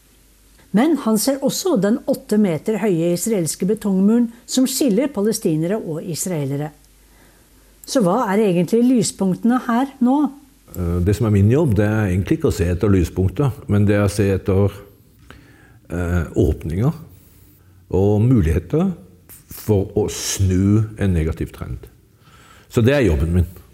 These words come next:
Speaker 2: sånn enkelt sagt. Og det er ganske vanskelig.
Speaker 1: Trump-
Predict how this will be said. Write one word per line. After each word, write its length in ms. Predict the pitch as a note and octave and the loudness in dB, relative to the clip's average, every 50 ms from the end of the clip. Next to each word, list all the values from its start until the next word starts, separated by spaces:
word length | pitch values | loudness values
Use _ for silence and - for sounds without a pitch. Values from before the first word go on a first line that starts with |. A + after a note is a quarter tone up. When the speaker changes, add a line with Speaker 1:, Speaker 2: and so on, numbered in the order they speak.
| _ _ _ _ - _ _ _ - _ - | _ _ _ _ -20 _ _ _ -20 _ -2
Speaker 2:
sånn 240 | - G#2+ F#2+ E2+ F2 | 0 2 2 2 2
enkelt 560 | F2+ F2 - - F#2+ - - - - - - - | 0 0 0 -2 -4 -4 -6 -12 -20 -20 -20 -20
sagt. 480 | - - A2 F#2 - - - - - - - - _ _ _ _ - - - - - - | -6 -4 -4 -4 -4 -8 -14 -20 -20 -20 -20 -20 _ _ _ _ -20 -20 -20 -20 -8 -4
Og 120 | - F#2 | 0 2
det 80 | G#2 G#2+ | 2 2
er 80 | G#2 G2 | 2 2
ganske 240 | F#2 F2+ F2 - | 0 0 -2 -4
vanskelig. 400 | F#2 C#2+ B1+ - - - D#2+ F#2 - - - _ _ _ _ - - _ _ _ _ _ _ _ _ _ _ _ _ _ _ _ _ _ _ _ - | -6 -6 -6 -8 -8 -8 -10 -10 -10 -12 -20 _ _ _ _ -20 -20 _ _ _ _ _ _ _ _ _ _ _ _ _ _ _ _ _ _ _ -6
Speaker 1:
Trump- 420 | - - C#4 D4+ D#4 C#4 - - | -2 0 2 2 2 0 -2 -6